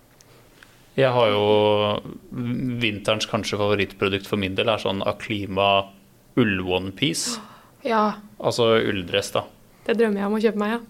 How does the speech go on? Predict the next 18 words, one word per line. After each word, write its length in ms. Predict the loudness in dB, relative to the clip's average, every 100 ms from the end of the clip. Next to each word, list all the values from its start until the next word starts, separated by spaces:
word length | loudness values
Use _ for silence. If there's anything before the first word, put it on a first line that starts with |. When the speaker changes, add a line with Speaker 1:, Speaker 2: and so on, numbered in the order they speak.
| -2
Speaker 2:
ja. 80 | 0
Speaker 1:
Ja. 160 | 0 -2 -6
Speaker 2:
Mhm. 240 | -2 -2 -4 -14 -16 -2
Speaker 1:
Der 280 | 0 2 2
er 160 | 0 2
det 120 | 4
jo 680 | 4 4 4 4 4 2 2
bakluke. 640 | 0 0 -2 -2 0 -4 -4 -20 -20 -20 _ -20 _ _ -4
Speaker 2:
Ja. 120 | -2 0
Speaker 1:
Eller 180 | 2 0
drop 340 | 2 0 0 -4
seat, 300 | -2 -2 -2
da, 100 | -6 -6
som 180 | -6 0
det 120 | 2 2
heter 140 | 2
på 140 | 0 0
fagspråket. 720 | 0 -2 -2 -4 -4 -4